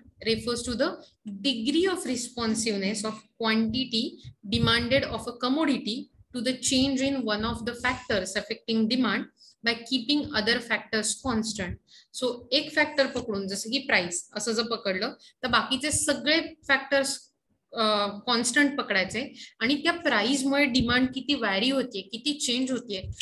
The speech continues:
आणि ती किती होतीये, तिची degree of responsiveness किती आहे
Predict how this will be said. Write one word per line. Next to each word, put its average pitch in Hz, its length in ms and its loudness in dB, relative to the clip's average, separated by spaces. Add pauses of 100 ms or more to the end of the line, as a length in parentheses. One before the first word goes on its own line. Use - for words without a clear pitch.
(160)
आणि 262 120 0
ती 285 120 -2
किती 349 400 0
होतीये, 185 440 -2 (100)
तिची 226 200 -6
degree 220 400 0
of - 20 -4
responsiveness 240 880 -2
किती 294 460 -4 (200)
आहे - 640 -4